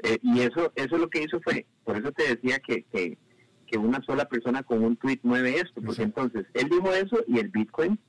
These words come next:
Speaker 1: comenzó a subirse porque ahora iba a recibir una empresa grande recibiendo esto. Después dijo que no y hubo otra caída muy grande. Y ahora mismo, él mismo ha estado poniendo tweets burlándose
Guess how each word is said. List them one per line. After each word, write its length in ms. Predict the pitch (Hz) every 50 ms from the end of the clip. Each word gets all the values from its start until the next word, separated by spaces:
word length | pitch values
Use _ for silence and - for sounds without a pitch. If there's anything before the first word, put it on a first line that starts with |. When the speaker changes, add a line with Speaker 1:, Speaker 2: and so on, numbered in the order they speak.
| _ _ _ _ _
Speaker 1:
comenzó 380 | - 123 110 110 107 104 120 113
a 60 | 113
subirse 400 | - 139 139 139 139 135 - -
porque 280 | - 131 113 - -
ahora 420 | 92 87 87 90 95 110 113 113 - - _ _ 110 - - _ -
iba 180 | 107 101 95 208
a 60 | 107
recibir 420 | 214 196 185 - - 92 95 95
una 140 | 101 98 101
empresa 420 | 104 101 - 104 107 101 - - 95
grande 320 | 98 98 95 98 101 107
recibiendo 480 | 101 98 92 - - 90 85 87 - 170
esto. 260 | 185 - - 190 - _ _ - - - _ _ -
Después 580 | 220 196 113 98 - - - 117 120 127 123
dijo 240 | 107 113 113 113 120
que 160 | - - 131
no 340 | 135 143 151 156 165 190 196 -
y 220 | 254 233 220 107
hubo 440 | 101 104 107 110 113 117 120 120 123
otra 200 | 120 123 - 131
caída 360 | 117 117 110 92 90 92 98 95
muy 160 | 98 95 92
grande. 420 | 98 113 - - 170 135 110 87 - _ _ _ -
Y 80 | 120 127
ahora 240 | 123 139 160 190 208
mismo, 580 | 208 208 208 202 196 196 202 202 202 - - _ -
él 180 | - 131 139 151
mismo 320 | 165 170 170 170 175 170
ha 60 | 165
estado 300 | 170 - - 160 160 160
poniendo 360 | - 165 160 160 160 160 165 160
tweets 300 | - 160 156 156 - _ _ _ _ _ _ _ _ -
burlándose 680 | 113 113 113 113 143 170 180 165 139 - - 175 180